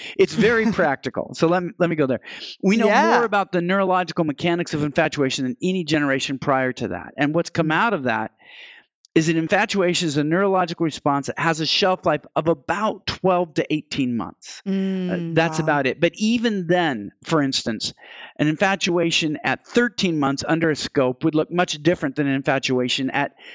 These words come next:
Speaker 1: six months. So it begins to fade even before the eighteen months is
Speaker 2: Yeah.
Speaker 1: over, which means it's not going to sustain a marriage. It can make us look at someone. It can make us consider someone. It might lead us to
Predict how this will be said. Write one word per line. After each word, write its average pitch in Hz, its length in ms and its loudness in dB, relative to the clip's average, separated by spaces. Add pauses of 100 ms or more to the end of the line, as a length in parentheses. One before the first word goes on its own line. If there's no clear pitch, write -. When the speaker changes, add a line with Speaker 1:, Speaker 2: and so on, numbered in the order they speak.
(120)
Speaker 1:
six - 500 -4
months. 110 440 -2
So 196 180 2
it 170 140 0
begins 185 380 0
to 160 100 0
fade 165 420 0
even 175 260 -2
before 156 320 0
the 143 200 -2
eighteen 151 360 -2
months 127 280 -2
is 135 140 -2
Speaker 2:
Yeah. 190 80 4
Speaker 1:
over, 175 320 -2 (480)
which 185 200 0
means 254 300 0
it's 190 240 0
not 220 420 0
going 196 320 0
to 165 80 -6
sustain 196 640 -2
a 180 80 0
marriage. 180 560 -2
It - 100 -2
can 175 180 0
make 202 240 0
us 151 200 -2
look 147 340 0
at - 140 -2
someone. 220 520 -2 (480)
It 170 140 2
can 165 180 2
make 165 220 0
us 151 140 -2
consider 202 640 0
someone. 147 560 -2 (260)
It 185 140 2
might 185 280 0
lead 185 320 0
us - 260 0 (340)
to 160 360 2